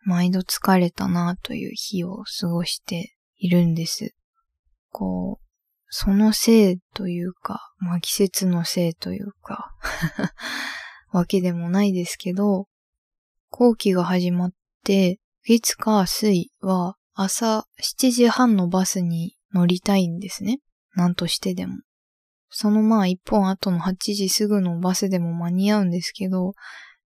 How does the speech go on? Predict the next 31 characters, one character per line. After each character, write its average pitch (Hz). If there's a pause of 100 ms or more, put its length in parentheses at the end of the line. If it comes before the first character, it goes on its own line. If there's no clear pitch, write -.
余 190
裕 208
を 208
持 214
っ 208
て 170
そ -
の 175
七 -
時 180
半 185
台 175
の 170
バ 175
ス 175
に 175
乗 165
り 175
た 180
い 175
っ 170 (160)
て -
い -
う 190
の 190
が 196 (140)
あ 190
る 175
ん 170
で 170
す。 -